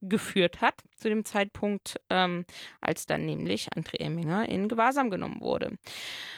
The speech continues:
Ähm, gegen André Eminger ist jetzt ein Haftbefehl, äh, verstreckt worden. Das heißt, von diesem Tag an, nämlich von Dienstag an, ja, ist er dann in Haft gewesen und am nächsten Tag wurde eben der Haftbefehl,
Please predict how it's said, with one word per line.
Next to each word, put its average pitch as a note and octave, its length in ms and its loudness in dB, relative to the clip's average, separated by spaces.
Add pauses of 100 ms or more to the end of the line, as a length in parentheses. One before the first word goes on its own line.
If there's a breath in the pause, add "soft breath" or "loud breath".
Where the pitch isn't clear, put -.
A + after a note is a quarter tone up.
(200 loud breath)
Ähm, E3+ 540 2 (580)
gegen F3+ 200 2
André E3 220 0
Eminger F#3 280 2
ist F3 120 -2
jetzt - 220 -2
ein E3+ 240 0
Haftbefehl, A3+ 880 4
äh, F#3+ 200 0
verstreckt - 680 -4
worden. B3+ 400 4
Das - 240 -2
heißt, F3 520 2
von G3+ 600 2
diesem G3 320 2
Tag F#3 260 0
an, G3 220 0
nämlich F#3+ 220 -2
von F#3+ 140 -2
Dienstag G3+ 540 0
an, G#3+ 360 2 (440 loud breath)
ja, C#4+ 180 10
ist - 180 2
er G#3+ 80 4
dann G3 320 2
in F3 180 0
Haft G#3 220 -4
gewesen B3 560 4
und F3+ 260 0
am F#3 120 2
nächsten F3 280 -2
Tag - 400 -4
wurde E3+ 220 0
eben E3 200 -2
der E3 360 -4
Haftbefehl, E3 840 2